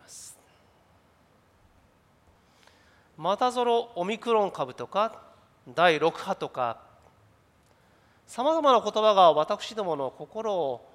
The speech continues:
波立たせておりますが、しかし、この一年九ヶ月の間、神はどんなことがあっても、この教会に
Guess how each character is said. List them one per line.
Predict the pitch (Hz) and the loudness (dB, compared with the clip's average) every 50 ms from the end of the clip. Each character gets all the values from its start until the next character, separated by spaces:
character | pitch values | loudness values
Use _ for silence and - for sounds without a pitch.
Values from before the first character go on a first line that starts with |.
| - _ _ _ _ - 151 | -20 _ _ _ _ -14 -10
波 | 151 170 196 233 | -6 -6 -6 -4
立 | 254 294 285 | -2 -4 -2
た | 370 320 262 | -2 -2 -6
せ | - 220 170 | -6 -8 -8
て | - - | -8 -6
お | 127 127 | -8 -8
り | 127 135 | -8 -10
ま | 139 135 | -10 -12
す | 131 - - 139 | -12 -12 -14 -8
が、 | 139 160 196 220 - - - _ _ _ _ _ _ _ _ _ _ _ _ _ _ _ _ _ _ _ _ _ _ _ _ _ _ _ _ _ _ _ _ _ _ _ _ _ _ _ _ _ _ _ _ _ - | -6 -4 -4 -6 -6 -12 -20 _ _ _ _ _ _ _ _ _ _ _ _ _ _ _ _ _ _ _ _ _ _ _ _ _ _ _ _ _ _ _ _ _ _ _ _ _ _ _ _ _ _ _ _ _ -16
し | - - - | -12 -8 -6
か | 285 269 | -4 -4
し、 | - 240 | -4 -6
こ | 208 233 220 | -4 -2 0
の | 214 202 | 0 0
一 | 196 190 - - | 0 -2 -4 -2
年 | 240 226 214 190 185 | -2 0 -2 -2 -4
九 | - 233 233 | -6 -10 -8
ヶ | 220 254 240 | -6 -4 -4
月 | 233 208 - - 180 | -4 -4 -6 -6 -6
の | 165 147 143 | -4 -2 -2
間、 | 139 131 123 131 127 127 - - - - _ _ _ _ _ _ _ _ _ _ _ _ _ _ _ _ _ _ _ _ _ _ _ _ _ _ _ _ _ _ _ _ _ _ _ _ _ _ _ _ _ _ _ _ _ _ _ _ _ _ _ _ _ _ _ | -2 -4 -4 -4 -4 -6 -8 -14 -20 -20 _ _ _ _ _ _ _ _ _ _ _ _ _ _ _ _ _ _ _ _ _ _ _ _ _ _ _ _ _ _ _ _ _ _ _ _ _ _ _ _ _ _ _ _ _ _ _ _ _ _ _ _ _ _ _
神 | - - - 226 220 208 185 | -14 -10 -10 -8 -6 -6 -2
は | 175 160 156 151 147 | 0 0 0 0 -2
ど | 143 - - - - | -4 -8 -10 -10 -10
ん | 427 415 359 320 | -10 -10 -8 -4
な | 262 220 | -4 -4
こ | - 226 | -4 -4
と | 214 220 208 | -6 -4 -2
が | 196 202 220 | 0 0 -2
あ | 277 | -2
っ | - - | -6 -8
て | - 269 | -6 -4
も、 | 240 208 190 170 156 147 - - - - - _ _ _ _ _ _ _ _ _ _ _ _ _ _ _ | -2 0 0 0 0 -2 -6 -16 -20 -20 -20 _ _ _ _ _ _ _ _ _ _ _ _ _ _ _
こ | - - 156 | -10 -8 -6
の | 151 151 | -6 -6
教 | 143 - 170 151 143 | -6 -8 -10 -10 -8
会 | - 156 151 147 151 | -8 -8 -8 -8 -8
に | 170 208 240 | -10 -14 -16